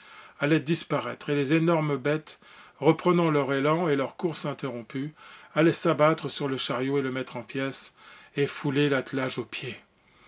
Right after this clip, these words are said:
Au bruyant ronflement produit par les éléphants, une tête noire et effarée s'est montrée à l'ouverture du chariot. C'est celle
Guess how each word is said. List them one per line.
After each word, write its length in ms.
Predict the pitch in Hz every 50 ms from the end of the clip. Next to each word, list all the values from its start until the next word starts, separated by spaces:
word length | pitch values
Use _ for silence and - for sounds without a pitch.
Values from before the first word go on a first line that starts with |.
| - - - - _ _ -
Au 80 | 143
bruyant 400 | 120 120 131 165 165 175 175 160
ronflement 560 | 139 156 147 - - 160 160 165 170 175 165 147
produit 340 | - - 143 139 139 165
par 240 | 151 - 147 131 120
les 220 | 127 127 113 - 139
éléphants, 520 | 131 139 131 - - 180 202 208 196 160 - - - - - - - - - _
une 100 | - 151
tête 280 | - - 190 175 170 -
noire 300 | 185 196 202 208 180 160
et 80 | 156 143
effarée 380 | - - 165 151 151 190 190
s'est 180 | - - 160 151
montrée 320 | 139 151 147 - - 180 175
à 60 | 165
l'ouverture 440 | 151 139 135 143 127 - - 180 160
du 100 | 147 135
chariot. 380 | - 160 139 135 135 131 123
C'est 180 | - - 160 -
celle 340 | - - 180 180 180 160